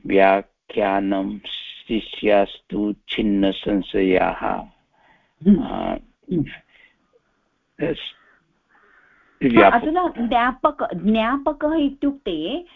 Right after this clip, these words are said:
Speaker 2: हा, अ, ज्ञानं जनयति इति। हा, सूचकः, ज्ञापकः इति। हा, ज्ञापकः ज्ञानं जनयति इति।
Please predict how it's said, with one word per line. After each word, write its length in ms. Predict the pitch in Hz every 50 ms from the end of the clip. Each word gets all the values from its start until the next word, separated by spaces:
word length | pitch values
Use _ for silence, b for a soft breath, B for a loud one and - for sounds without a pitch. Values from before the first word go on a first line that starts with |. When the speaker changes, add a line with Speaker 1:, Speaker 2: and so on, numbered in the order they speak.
| b b b b b -
Speaker 2:
हा, 240 | 240 294 311 269 - B B B B -
अ, 180 | 185 190 180
ज्ञानं 680 | 175 180 190 202 226 208 233 277 320 349 381 403 403 370
जनयति 720 | 247 254 208 185 185 175 165 151 139 - - 131 127 - _ _ _ -
इति। 280 | 143 139 131 123 139 - _ _ _
हा, 220 | - 381 403 294 B B B B B _ -
सूचकः, 1000 | 311 294 277 - 214 220 262 262 - 233 220 214 220 208 208 208 202 202 208 202 b b b b b _ - 180 196
ज्ञापकः 1040 | 214 214 214 220 220 220 - 220 214 - 202 202 196 196 190 185 180 180 185 175 - - 196
इति। 320 | - - 170 151 139 139 - _ _ -
हा, 140 | 349 453 - B B B B B 175
ज्ञापकः 1000 | 185 214 220 220 233 262 285 277 - 131 - 143 160 160 185 180 170 143 135 - _ _ _ _ _ _ _ - 185
ज्ञानं 640 | 190 202 185 185 214 240 262 285 320 339 359 330
जनयति 800 | 226 226 202 180 175 175 170 156 143 139 - 170 165 151 135 135 -
इति। 400 | - 170 170 _ _ _ - 170